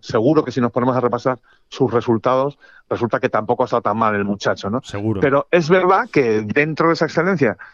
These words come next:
Speaker 1: precisamente por la exigencia que hay arriba, ¿no? De, del top cinco y top ten mundial, sí que es verdad que le ha perdido un poquito el hilo, ¿no? Eh,
Speaker 2: Sí, sí.
Speaker 1: es así, ¿no? O sea, él, él,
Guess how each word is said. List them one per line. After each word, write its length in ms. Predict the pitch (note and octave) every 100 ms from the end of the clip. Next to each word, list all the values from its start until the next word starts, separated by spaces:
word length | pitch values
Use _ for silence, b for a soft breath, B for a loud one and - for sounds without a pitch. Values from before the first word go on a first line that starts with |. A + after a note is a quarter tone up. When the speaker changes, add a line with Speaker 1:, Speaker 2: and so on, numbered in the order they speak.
| B B _ _
Speaker 1:
precisamente 600 | - C3 E3 F#3 G3 F#3+
por 140 | E3 B2
la 60 |
exigencia 380 | A2 - D#3 D#3+ F3
que 60 |
hay 220 | F3 E3 D#3+ -
arriba, 560 | - - F3 D#3+ E3
¿no? 240 | E3 F#3+ E3+
De, 760 | A2+ G#2 G2+ G2 F2+ D#2 D#2 - - _ _ _
del 120 | - F#2
top 140 | A#2+
cinco 380 | - F3 D#3 C3
y 120 | C3
top 200 | A2+ B2
ten 120 | G#2 C3
mundial, 420 | B2+ A#2+ C3+ E3 B B B
sí 260 | - - F3
que 80 | F#3
es 80 | D#3
verdad 220 | C#3+ F#3
que 80 | F3
le 80 |
ha 40 | C#3+
perdido 240 | C3 B2+
un 100 | C#3+
poquito 360 | A2 - E3 A#2
el 100 | C3
hilo, 340 | A#3 G#2+ D#2+ -
¿no? 240 | F#3 G3+
Eh, 140 | A2+ -
Speaker 2:
Sí, 180 | D3+
sí. 180 | D#3 D3 -
Speaker 1:
es 160 | -
así, 280 | C3+ F3 G3+
¿no? 180 | B2 F3
O 40 |
sea, 220 | - A2
él, 140 | A2 A2
él, 400 | C3 C3+ F#2